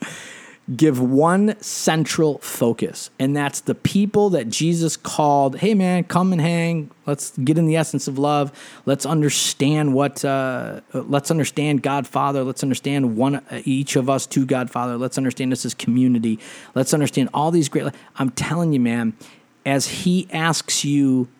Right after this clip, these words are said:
to come and to love, he's not saying, "You're gonna reach a pinnacle here, you're gonna climb this step here, you're gonna do,"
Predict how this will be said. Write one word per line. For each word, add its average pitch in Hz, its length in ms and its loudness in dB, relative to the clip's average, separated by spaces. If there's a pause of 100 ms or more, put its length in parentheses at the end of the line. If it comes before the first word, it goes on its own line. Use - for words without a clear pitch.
(240)
to 135 160 -2
come 117 640 0 (960)
and 123 200 0
to 131 160 2
love, 117 760 0 (640)
he's 131 320 0
not 143 480 2
saying, 123 640 0
"You're 131 140 0
gonna 131 200 2
reach 120 280 2
a - 20 -2
pinnacle 117 340 0
here, 120 280 2
you're 113 120 0
gonna 113 140 0
climb 110 320 0
this 110 140 0
step - 260 -6
here, 127 260 2
you're 110 200 2
gonna 113 120 2
do," 107 140 -2